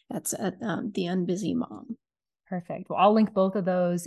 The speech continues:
Speaker 2: in the show notes. If you are listening, absolutely go check out Alyssa at her website. Go check out her podcast. These are tools and skills that whether you are somebody who's currently building a business and you are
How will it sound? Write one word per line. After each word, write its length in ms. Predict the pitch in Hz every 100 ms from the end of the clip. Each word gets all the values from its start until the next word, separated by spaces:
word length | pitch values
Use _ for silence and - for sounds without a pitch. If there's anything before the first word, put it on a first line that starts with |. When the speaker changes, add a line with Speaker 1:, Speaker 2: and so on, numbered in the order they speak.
| -
Speaker 2:
in 320 | 190 180 180 175
the 80 |
show 240 | 165 202 196
notes. 280 | 196 190 175
If 140 | -
you 120 | 202
are 120 | 180
listening, 800 | 165 214 - 233 233 233 233 - - _ _ _ 196
absolutely 640 | 220 220 240 214 190 196
go 300 | 185 185 185
check 260 | - 202
out 300 | 180 175 175 175 - 185
Alyssa 240 | 175 180
at 160 | 160 -
her 140 | 165
website. 400 | 190 214 - 214
Go 80 | 175
check 180 | - -
out 120 | - -
her 160 | 156 -
podcast. 1080 | - 196 220 226 - 226 220 220 220 - - _ _ _ _
These 560 | 175 180 214 233 254 220 -
are 440 | 185 185 180 180 175
tools 760 | - 185 175 180 175 160 - -
and 200 | 185 175
skills 680 | - - 170 156 190 240 208
that 360 | 175 165 143 - _ _ -
whether 380 | 170 202 262
you 300 | 269 226 226
are 120 | 185 185
somebody 260 | 196 180
who's 240 | 165 170 -
currently 640 | - 160 185 226 254 262 - 196
building 400 | 226 226 233 240
a 80 | 190
business 420 | 208 226 240 202
and 140 | 160
you 160 | 180 214
are 300 | 175 156